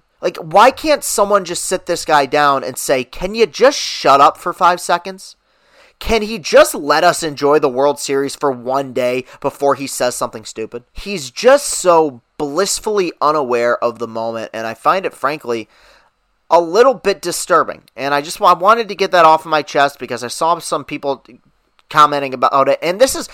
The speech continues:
this is a guy who I, I honestly think would benefit from actually being on social media.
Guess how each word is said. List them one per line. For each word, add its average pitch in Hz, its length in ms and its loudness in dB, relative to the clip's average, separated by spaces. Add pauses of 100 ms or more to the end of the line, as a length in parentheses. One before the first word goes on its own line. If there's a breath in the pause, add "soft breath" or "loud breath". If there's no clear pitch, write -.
(140 loud breath)
this 330 180 -2
is 403 80 -6
a 381 60 -4
guy 208 240 6
who 185 140 0
I, 175 160 4
I 175 240 2
honestly 185 300 -4
think 170 180 -6
would 147 220 0
benefit 147 520 -2 (160 loud breath)
from 160 140 -4
actually 165 360 -2
being 151 300 -2
on 139 160 2
social 143 400 -4
media. 127 340 -4